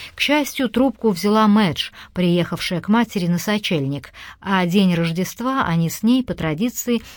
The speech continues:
собирались провести в Эбни-Холле. Мэдж сначала онемела,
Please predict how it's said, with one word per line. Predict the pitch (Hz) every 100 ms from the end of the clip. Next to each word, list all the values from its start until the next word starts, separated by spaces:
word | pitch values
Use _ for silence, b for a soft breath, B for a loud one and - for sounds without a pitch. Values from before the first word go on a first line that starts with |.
| B -
собирались | 208 202 262 254 208
провести | 175 160 160 - - 226
в | 175 185
Эбни-Холле. | 175 170 185 - 170 139 139 135 _ _ _ _ _ _ -
Мэдж | 180 208 185 -
сначала | - 185 165 180 160
онемела, | - 180 165 156 185 262 233 170